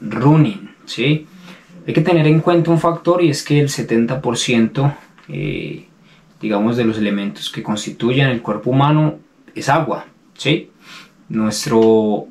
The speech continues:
sistema está compuesto por un setenta por ciento de agua, es decir que,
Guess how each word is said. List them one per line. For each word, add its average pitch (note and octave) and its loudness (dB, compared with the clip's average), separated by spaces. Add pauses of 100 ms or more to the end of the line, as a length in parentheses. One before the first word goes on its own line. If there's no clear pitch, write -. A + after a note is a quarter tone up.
(140)
sistema D3 0
está C#3+ -2
compuesto C3+ -2
por A2+ -2
un G#2+ 0
setenta B2+ -6
por G#2 -6
ciento G#2 -8
de C3+ 2
agua, C3+ 0 (260)
es G2+ -8
decir A2+ -2
que, - -8